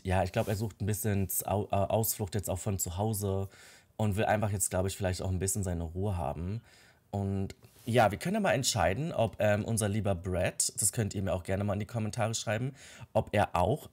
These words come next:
ausgiebig nur mit dem Besen fliegen soll oder ob er so fliegen kann und ob er mit dem Zauberstab, äh, ähm, zaubern soll oder ob er mit seinen Händen weiterhin zaubert.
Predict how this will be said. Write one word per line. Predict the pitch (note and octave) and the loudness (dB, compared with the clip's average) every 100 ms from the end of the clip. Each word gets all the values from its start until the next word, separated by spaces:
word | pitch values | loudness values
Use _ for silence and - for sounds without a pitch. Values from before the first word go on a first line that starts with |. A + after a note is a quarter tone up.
| - | 2
ausgiebig | G2 - - - - A2+ G#2 F#2+ G#2+ G#2 G#2+ | 4 6 2 -2 -2 2 4 2 0 0 2
nur | G#2+ | 2
mit | G2 | 2
dem | G2+ | 2
Besen | F2+ F#2 F#2 | 2 2 2
fliegen | B2 D3 C#3 | -2 -2 -2
soll | C3+ D#3+ G#3 | -2 -2 0
oder | A#2 - | 2 2
ob | G#3 | 2
er | G3 | 2
so | E3 G3 | 0 -2
fliegen | - C3 | -2 -4
kann | C3 D#3+ | -2 -4
und | E3 C3 | -2 0
ob | C3+ | 0
er | |
mit | D#3 D3+ | -2 0
dem | |
Zauberstab, | D3 F3+ A#3 A3+ - - - - | 0 2 0 -2 -2 -2 -6 -4
äh, | F#2 F2+ - | -4 -4 -4
ähm, | F2+ F2 D#2+ - | -4 -4 -4 -2
zaubern | F2 E2+ E2+ | -2 -2 -4
soll | F2 G2+ E3+ - - - - _ | -2 -2 -2 -8 -18 -20 -20 _
oder | - D3 E3+ E3+ | 0 2 2 0
ob | B2+ - | -2 -2
er | A#2+ A#2+ | 2 2
mit | A2+ A#2 | 2 0
seinen | A2 A#2 | 0 0
Händen | C3+ C#3+ G#2+ E2 E2 | 0 0 0 -2 -2
weiterhin | F2+ F2 F2+ E2+ E2+ | -2 -2 -2 -4 -4
zaubert. | - C#2+ F2 F#2+ | -4 -2 -2 -4